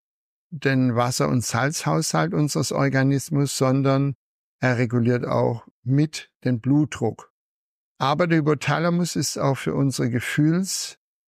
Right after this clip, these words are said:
sehr, sehr wichtig, auch für unser Sexualverhalten und vor allem steuert auch den Schlaf-Tag-Rhythmus oder den Schlaf-Wach-Rhythmus und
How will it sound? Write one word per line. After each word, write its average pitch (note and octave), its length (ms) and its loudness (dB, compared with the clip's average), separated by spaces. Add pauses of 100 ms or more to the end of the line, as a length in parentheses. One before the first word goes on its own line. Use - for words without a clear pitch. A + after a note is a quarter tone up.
(640)
sehr, C3+ 280 0
sehr A#2 280 0
wichtig, C#3+ 400 0
auch C3 140 2
für - 140 -4
unser B2 260 -2
Sexualverhalten C#3+ 1120 -2
und E3+ 460 0 (340)
vor - 180 -4
allem C#3+ 480 0
steuert C3 520 0
auch B2+ 380 0
den A#2+ 240 -4
Schlaf-Tag-Rhythmus - 2250 -2 (440)
oder A#2+ 180 0
den A#2 200 0
Schlaf-Wach-Rhythmus C3 1600 -2 (560)
und C3 680 0